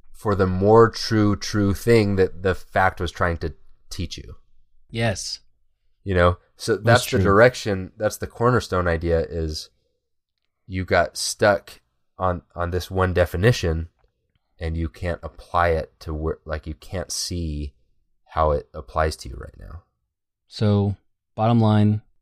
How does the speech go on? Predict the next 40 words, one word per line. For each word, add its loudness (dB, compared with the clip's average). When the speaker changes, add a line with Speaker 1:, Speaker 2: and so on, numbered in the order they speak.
Speaker 2:
let's -18
try 0
to 0
quit -8
looking 0
at -2
the -18
fact -6
truths -8
of -8
stuff, -8
maybe, -10
and -6
try -4
to 0
look -2
at -4
the -4
truest -2
aspect -8
of -10
things. -14
Like, -20
what's -12
the -6
wisdom -2
truth? -8
What's -14
the -6
meaning 4
of -2
this? -8
What's, -10
what's -4
trying 2
to 2
be 0
taught -10
to -6
me, -6